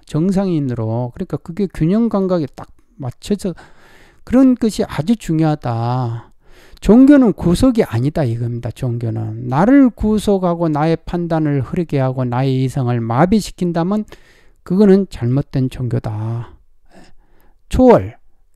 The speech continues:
달간, 버린다. 다 같은 말이다 이겁니다.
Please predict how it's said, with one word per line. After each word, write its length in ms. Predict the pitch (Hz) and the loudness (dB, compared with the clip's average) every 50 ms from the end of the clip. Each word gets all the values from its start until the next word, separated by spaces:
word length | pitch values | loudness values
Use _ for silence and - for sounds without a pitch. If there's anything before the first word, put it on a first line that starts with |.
| _ _ | _ _
달간, 520 | - - 131 165 180 185 170 127 107 113 - _ _ - _ _ _ _ _ _ | -4 0 0 2 2 2 2 0 0 -4 -10 _ _ -20 _ _ _ _ _ _
버린다. 520 | - 139 143 185 185 - 120 98 107 - _ _ - - | 0 0 2 2 0 0 -2 -4 -6 -10 _ _ -20 -16
다 140 | - - 165 | -10 -10 -10
같은 360 | - - 165 - - - 143 | -6 -6 -6 -6 -4 -6 -4
말이다 540 | 123 117 117 123 123 - 117 107 110 120 - - 147 | -4 -4 -4 -6 -6 -8 -10 -10 -10 -12 -14 -16 -10
이겁니다. 540 | 147 127 113 110 113 120 - 123 - _ | -8 -8 -8 -8 -10 -14 -18 -20 -20 _